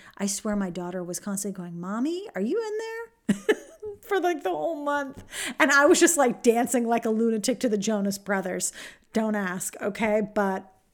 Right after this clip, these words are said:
oh my goodness. Um, and then the fourth thing is, if you know, this is gonna be the hardest one, but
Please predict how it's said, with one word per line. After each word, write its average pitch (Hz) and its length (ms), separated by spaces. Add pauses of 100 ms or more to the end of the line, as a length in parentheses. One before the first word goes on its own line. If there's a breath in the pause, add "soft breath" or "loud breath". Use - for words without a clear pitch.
(300)
oh 214 460
my 202 160
goodness. 180 560 (420 loud breath)
Um, 185 420 (240)
and 240 200
then 254 320 (640)
the 226 360
fourth 330 440
thing 185 220
is, 170 360 (160)
if 302 320
you 302 260
know, 196 640 (1200)
this 196 120
is - 80
gonna 269 160
be 302 80
the 302 100
hardest 233 460
one, 202 340 (440)
but - 180